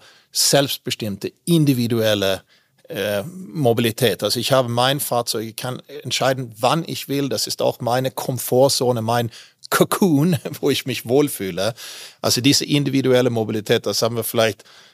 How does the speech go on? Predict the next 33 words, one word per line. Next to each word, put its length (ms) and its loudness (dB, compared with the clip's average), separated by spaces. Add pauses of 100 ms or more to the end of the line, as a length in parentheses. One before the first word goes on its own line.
(100)
äh, 160 -8
besonders 480 0
in 100 -2
den 100 -2
letzten 340 0
zwei 220 0
Jahren 240 2
in 80 -4
der 100 -2
Pandemie 480 -2
auch 240 2
erlebt, 340 -2
wie 120 -8
wichtig 400 -2
es 140 -4
ist, 220 -4
diese 200 -2
Privatsphäre 1080 -2
haben 240 2
zu 140 -4
können 240 -4
und 120 -6
selbst 300 -2
entscheiden 380 -4
zu 120 -12
können, 300 -6
wenn 140 -4
ich 120 -8
von 160 -6
A 140 -4
nach 160 -6
B 240 -8
will. 200 -10